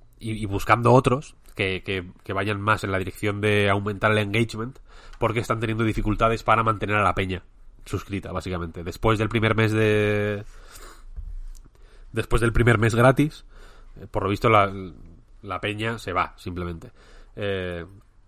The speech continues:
que es algo que era más o menos fácil de intuir,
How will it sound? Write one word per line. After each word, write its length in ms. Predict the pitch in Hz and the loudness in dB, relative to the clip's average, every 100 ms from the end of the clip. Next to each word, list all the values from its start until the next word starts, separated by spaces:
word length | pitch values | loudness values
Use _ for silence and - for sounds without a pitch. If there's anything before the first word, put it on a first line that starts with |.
| _ _ - _ _ _ _ - | _ _ -20 _ _ _ _ -6
que 100 | 113 | -4
es 100 | 104 | 2
algo 220 | 120 110 | 4 6
que 60 | 92 | 6
era 100 | 98 | 4
más 160 | 101 | 4
o 60 | 107 | 2
menos 180 | 107 - | 2 2
fácil 320 | 110 110 101 | 4 4 4
de 800 | 104 101 101 98 98 101 98 110 _ _ _ - - - _ | 4 4 4 2 0 -2 -4 -8 _ _ _ -20 -20 -20 _
intuir, 600 | 110 113 98 107 110 123 | -6 -6 0 2 4 2